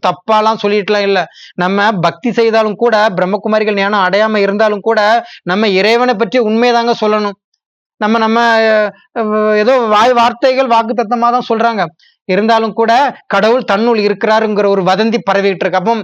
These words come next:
பிரம்மகுமாரி இயக்கத்துல வந்து தொண்ணூறு வருஷமா வந்து டேரா போடுறது யாரு? பியாயா வந்து பேசுறது கிடையாது. இறை பரமாத்மா தான் இந்த விளக்கங்கள்லாம் கொடுக்க முடியும்.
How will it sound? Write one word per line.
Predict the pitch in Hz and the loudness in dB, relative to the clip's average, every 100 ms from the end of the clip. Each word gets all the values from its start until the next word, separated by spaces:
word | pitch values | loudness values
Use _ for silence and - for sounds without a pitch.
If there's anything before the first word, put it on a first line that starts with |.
| - - | -8 -4
பிரம்மகுமாரி | 190 208 208 208 220 | -2 0 -2 0 0
இயக்கத்துல | 208 208 208 214 | 0 0 -2 -2
வந்து | 214 220 | -2 -2
தொண்ணூறு | - 202 220 208 | -2 0 0 0
வருஷமா | 202 220 214 220 | 0 -2 0 0
வந்து | 214 | 0
டேரா | 196 202 214 | 0 0 0
போடுறது | 190 208 214 | 0 -2 0
யாரு? | 202 202 196 - _ _ _ - | 0 0 -2 -8 _ _ _ -4
பியாயா | 208 208 233 | 0 2 2
வந்து | 226 214 | 2 0
பேசுறது | 196 202 196 170 | -2 -2 -4 -6
கிடையாது. | 185 190 180 165 _ _ _ | -4 -2 -2 -6 _ _ _
இறை | 156 156 180 214 | -4 0 0 0
பரமாத்மா | - 175 226 233 240 240 233 | 0 0 2 2 0 0 0
தான் | 240 | 0
இந்த | 226 | 0
விளக்கங்கள்லாம் | 214 220 220 220 214 214 | 0 -2 -2 -2 -2 -2
கொடுக்க | 202 202 | -4 -6
முடியும். | 202 190 | -4 -6